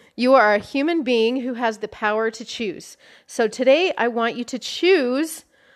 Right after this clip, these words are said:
what decisions you do and don't want to make tomorrow, right? This will help to accelerate your energy levels because you're not thinking about,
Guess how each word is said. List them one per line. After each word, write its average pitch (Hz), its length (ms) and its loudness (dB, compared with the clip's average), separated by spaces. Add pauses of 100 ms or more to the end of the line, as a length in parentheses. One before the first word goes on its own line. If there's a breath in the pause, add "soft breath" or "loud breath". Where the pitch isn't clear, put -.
(180 soft breath)
what 277 360 2
decisions 247 840 -2
you 208 300 -6
do 262 320 -2
and 220 160 -2
don't 226 300 0
want 196 260 -8
to 214 100 -8
make 180 240 -4
tomorrow, 277 440 -2 (960)
right? 196 400 2 (400 loud breath)
This 320 280 2
will 370 160 4
help 240 380 2 (500 soft breath)
to 214 540 0 (600)
accelerate 233 1000 2
your 214 320 -4
energy 202 380 -6
levels 170 440 -8
because 233 440 -10
you're 226 100 -4
not 220 540 0
thinking 220 360 -4
about, 185 560 -4